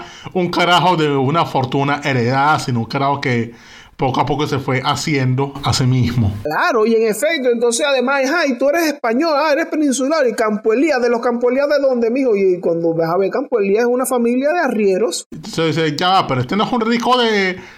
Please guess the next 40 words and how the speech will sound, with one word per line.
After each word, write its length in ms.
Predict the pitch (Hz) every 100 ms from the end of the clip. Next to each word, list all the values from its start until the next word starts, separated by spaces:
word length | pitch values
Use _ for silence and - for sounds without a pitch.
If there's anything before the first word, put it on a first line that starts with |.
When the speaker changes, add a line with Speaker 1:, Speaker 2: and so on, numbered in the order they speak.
| -
Speaker 1:
de 100 | 208
ese 180 | 185 269
tiempo, 320 | 226 170 139
no 80 | 156
es 80 | 151
como 180 | 220 220
nosotros, 540 | 156 165 143 127 131
porque 160 | 147 131
tenemos 260 | 170 214
que 80 | 214
aceptarlo". 680 | - 156 - 139 123 113 98 - _ _ 170
Speaker 2:
Ajá, 540 | 165 156 147 143 170
entonces 420 | 175 165 156 190
Campo 320 | 202 190 185 170
Elías, 280 | 175 185 170
"Ajá, 720 | 165 170 202 466 453 294 185 180
yo 180 | 226 247
les 180 | 294
espero 340 | 226 202 233 240
en 80 | 226
la 80 |
bajadita, 460 | 196 175 175 170 202
no 100 | 269
se 140 | 302 339
preocupe". 680 | 240 202 226 220 170 - - _ -
Esto 400 | 349 339 - 277
aquí 280 | 277 330 254
le 140 | 247
fue 200 | 269 311
generando 420 | 269 254 277 285 294 - _ -
un 200 | 370 381
resentimiento 920 | 359 294 240 254 262 311 339 339 302
ahí 160 | 330
también 600 | 330 294 269 285 294 277
con, 380 | 269 285 233 190
con, 640 | - 226 220 208 180 160 - _
con 180 | - 233
la 100 | 233
clase 360 | 214 262 269 320
criolla. 500 | 262 285 294 214